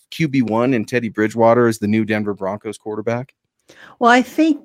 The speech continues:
Speaker 2: most of us would have liked to have seen Drew Lock as the starting quarterback, um, because Drew Lock, let's say, face it, you, you pressure him,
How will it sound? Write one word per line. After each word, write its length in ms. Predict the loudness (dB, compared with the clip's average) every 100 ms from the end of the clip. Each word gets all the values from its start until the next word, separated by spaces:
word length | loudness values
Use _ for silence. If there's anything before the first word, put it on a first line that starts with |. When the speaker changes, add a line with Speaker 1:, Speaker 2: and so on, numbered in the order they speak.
| -4
Speaker 2:
most 500 | -2 0 0 -2 -6
of 120 | -2
us 240 | 0 -2 -4
would 100 | -4
have 120 | -2
liked 240 | -2 -2
to 80 | -6
have 100 | -6
seen 260 | -6 -6 -6
Drew 240 | -8 -6
Lock 520 | 0 2 2 -2 -20 _ _ _ _ -2
as 260 | 0 0 -4
the 60 |
starting 400 | -4 0 0 -2
quarterback, 840 | -2 0 0 0 -4 -6 -12 -18 -4
um, 480 | 2 4 4 2 0 -8
because 340 | -8 0 0 4
Drew 180 | 4
Lock, 360 | 8 8 6 2
let's 180 | -6 -2
say, 220 | -4 -4 -2
face 240 | -2 -2 -6
it, 80 |
you, 140 | -4 -6
you 180 | -6 0
pressure 400 | 2 4 2 4
him, 340 | 4 4